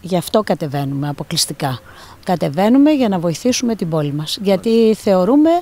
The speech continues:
ότι έχουμε αυτή την επάρκεια και την, ε, γνώση, ε, και πιστεύουμε ότι οι Σπαρτιάτες, οι Σπαρτιάτισσες, τα χωριά μας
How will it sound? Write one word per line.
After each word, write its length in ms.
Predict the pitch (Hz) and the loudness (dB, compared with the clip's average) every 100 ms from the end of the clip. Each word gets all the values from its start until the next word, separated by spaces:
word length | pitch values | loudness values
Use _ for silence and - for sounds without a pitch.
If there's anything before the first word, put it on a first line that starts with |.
| - - | -4 -4
ότι 260 | 254 247 254 | -2 2 4
έχουμε 340 | 269 269 247 | 2 2 0
αυτή 280 | 202 - 247 | 0 0 0
την 160 | 226 196 | 0 -2
επάρκεια 500 | 160 202 226 262 233 | 0 0 0 -2 -2
και 180 | 208 | -4
την, 320 | 180 190 185 180 | -4 -4 -2 -4
ε, 500 | 175 170 170 165 151 | -2 -2 -2 2 2
γνώση, 600 | 185 180 185 - - - - - - - - | 2 2 2 2 4 4 4 4 4 -2 0
ε, 360 | 202 202 196 190 | 2 2 0 0
και 180 | 202 294 269 262 247 240 233 233 226 226 220 220 214 - - | 2 4 4 4 4 6 6 6 4 2 0 -2 -4 -10 -12
πιστεύουμε 640 | 240 - - 330 202 175 196 311 285 | -6 -2 2 2 2 -2 -2 -2 -2
ότι 200 | 214 220 | -4 -4
οι 40 | |
Σπαρτιάτες, 920 | 202 - 175 - 233 247 285 302 - - - - - - | -6 -6 -6 0 0 0 -2 -2 -4 -10 -18 -20 -20 -12
οι 60 | 202 | -8
Σπαρτιάτισσες, 1160 | - 175 - 185 202 262 254 269 269 269 - - | -8 -8 -2 -2 0 -2 -2 0 0 -2 -6 -6
τα 100 | 214 | -4
χωριά 460 | 180 165 175 185 | -4 -2 0 0
μας 460 | 208 277 320 - | 0 -2 -2 -6